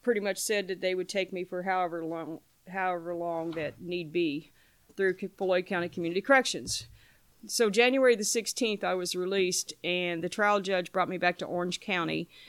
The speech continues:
and put me on house arrest for ten years, seven months, and so many days. My out date,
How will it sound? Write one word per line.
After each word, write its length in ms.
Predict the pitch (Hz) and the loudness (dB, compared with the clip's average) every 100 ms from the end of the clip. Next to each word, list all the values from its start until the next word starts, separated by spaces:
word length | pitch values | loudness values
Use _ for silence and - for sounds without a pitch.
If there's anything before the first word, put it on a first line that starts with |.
| - _ _ _ - | -20 _ _ _ -8
and 600 | 196 196 202 190 190 185 - _ _ _ _ _ _ | -4 -4 -4 -4 -6 -8 -14 _ _ _ _ _ _
put 240 | 226 208 | -2 -2
me 200 | 190 180 | -4 -8
on 280 | 139 180 175 | -6 -6 -6
house 340 | 175 180 180 | -4 -4 -2
arrest 680 | 180 175 165 165 - - - _ _ _ _ _ _ _ _ | -4 -2 -2 -2 -4 -8 -14 _ _ _ _ _ _ _ _
for 760 | 190 175 175 170 175 170 170 170 | -4 0 0 2 0 0 -2 -4
ten 240 | - 214 202 | -4 -2 -2
years, 320 | 190 180 175 | -2 -4 -2
seven 320 | 190 175 175 | -2 0 -2
months, 400 | 170 170 165 - | -4 -4 -4 -4
and 220 | - 165 - _ | -6 -10 -12 _
so 280 | - 196 180 | -4 -2 -2
many 180 | 175 | -4
days. 480 | 160 156 117 95 - - _ _ _ _ _ _ | -2 -2 -4 -8 -12 -14 _ _ _ _ _ _
My 340 | 208 196 185 - | -4 0 0 0
out 300 | 156 202 170 | 0 0 0
date, 340 | 208 202 196 | 2 2 2